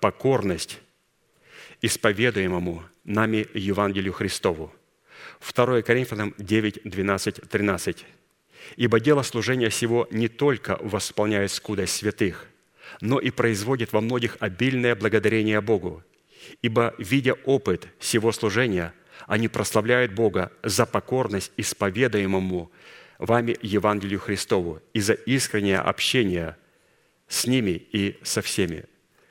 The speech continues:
Мы сейчас, святые, будем петь псалом и вот участвовать в этом привилегированном богослужении Богу. Это будет как раз покорность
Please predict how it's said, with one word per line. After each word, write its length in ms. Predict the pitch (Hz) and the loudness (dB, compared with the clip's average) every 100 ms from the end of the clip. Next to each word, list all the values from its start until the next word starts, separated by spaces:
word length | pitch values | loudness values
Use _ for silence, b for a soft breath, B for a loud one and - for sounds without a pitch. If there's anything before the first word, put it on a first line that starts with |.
| B B B | B B B
Мы 120 | 117 | -4
сейчас, 260 | 123 120 110 | -2 -2 -4
святые, 380 | - - 107 104 | -6 -8 -4 -4
будем 220 | 98 101 | -4 -4
петь 160 | 104 - | -4 -4
псалом 400 | - 110 127 117 | -4 0 0 -2
и 180 | - | -6
вот 320 | 135 135 - - - _ _ _ | -4 -4 -8 -18 -20 _ _ _
участвовать 520 | - 98 120 110 104 101 | -10 -2 0 0 -4 0
в 80 | |
этом 280 | 110 107 95 - _ _ _ | 0 0 -4 -8 _ _ _
привилегированном 760 | - 117 117 110 110 104 107 98 b b b b _ | -4 0 0 0 0 0 -2 -4 b b b b _
богослужении 580 | 92 98 98 107 101 98 | -8 -4 -2 0 0 0
Богу. 320 | 98 104 90 | 2 2 4
Это 180 | 104 123 | 2 2
будет 180 | 117 117 | -2 -2
как 160 | 104 - | -2 2
раз 320 | 113 107 - B B B - | 2 0 -6 B B B -4
покорность 720 | 104 - 127 120 113 - | -2 0 0 2 0 -2